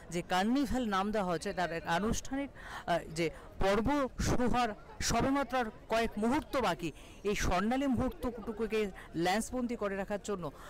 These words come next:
সাধারণ মানুষজন যেমন মোবাইলে নিজস্বতা বহন করতে তাকে ছবি নিয়ে ধরে রাখার চেষ্টা চালাচ্ছে, ঠিক তেমনভাবে যারা মহিলারা রয়েছেন, মায়েরা রয়েছেন, এই মায়ের বিদায় পর্বেও একেবারে ফুলের, আহ, সাজি নিয়ে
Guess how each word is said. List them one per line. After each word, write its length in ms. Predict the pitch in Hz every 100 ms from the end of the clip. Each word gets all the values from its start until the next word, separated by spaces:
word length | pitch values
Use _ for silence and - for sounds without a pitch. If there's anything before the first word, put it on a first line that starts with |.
| -
সাধারণ 460 | - 190 180 190 165
মানুষজন 520 | 151 185 226 254 240
যেমন 260 | 233 226
মোবাইলে 480 | 196 160 170 202 220
নিজস্বতা 720 | 160 170 190 214 - 240 214 185 - - - 160
বহন 280 | 180 208 254
করতে 340 | 254 220 170
তাকে 200 | 156 165
ছবি 380 | 185 - 190 240
নিয়ে 240 | 247 247 226 - - -
ধরে 200 | 170 196
রাখার 240 | 208 214 196
চেষ্টা 240 | 196 247
চালাচ্ছে, 260 | 247 262 240
ঠিক 120 | - 262
তেমনভাবে 640 | - 185 240 277 - - 151 - - -
যারা 300 | 160 156 147 - -
মহিলারা 420 | 160 165 220 233 226
রয়েছেন, 300 | 175 - 160
মায়েরা 360 | 151 170 226
রয়েছেন, 320 | 233 208 -
এই 60 | 160
মায়ের 260 | 160 160 151
বিদায় 360 | 160 170 202 202 -
পর্বেও 380 | 196 208 202 147 - - -
একেবারে 480 | 170 220 226 240
ফুলের, 580 | 233 - - - 208 240 240 - - -
আহ, 220 | 151 151 147 - - - - - - - -
সাজি 460 | - 180 185 233
নিয়ে 240 | 247 220